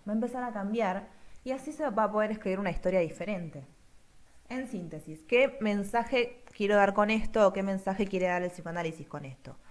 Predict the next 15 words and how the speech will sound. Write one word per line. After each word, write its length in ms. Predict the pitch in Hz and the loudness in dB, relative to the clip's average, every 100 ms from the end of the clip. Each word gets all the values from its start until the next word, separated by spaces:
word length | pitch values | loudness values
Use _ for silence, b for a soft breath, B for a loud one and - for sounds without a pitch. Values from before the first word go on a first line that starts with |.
| b b b b b - | b b b b b -2
Que 80 | |
es 80 | 247 | 0
importante 380 | 285 240 214 233 | 2 2 2 2
aceptar 340 | 226 202 214 226 | 0 0 0 2
lo 120 | 208 | 2
que 100 | 190 | 0
en 60 | |
psicoanálisis 460 | 185 185 190 214 214 | 0 -2 0 0 -2
llamamos 360 | 196 190 202 202 | -2 -2 -2 -2
la 160 | 175 | -2
castración. 800 | 170 165 170 165 - 160 135 127 - - - - | -2 -6 -8 -10 -8 -8 -8 -12 -16 -20 -10 -4
Aceptar 520 | 196 226 208 247 254 | -4 -4 2 4 4
que 80 | 254 | 0
somos 300 | 254 254 247 | -2 -4 -2
incompletos 880 | 214 180 175 214 226 220 151 147 | 0 0 0 2 2 0 -8 -12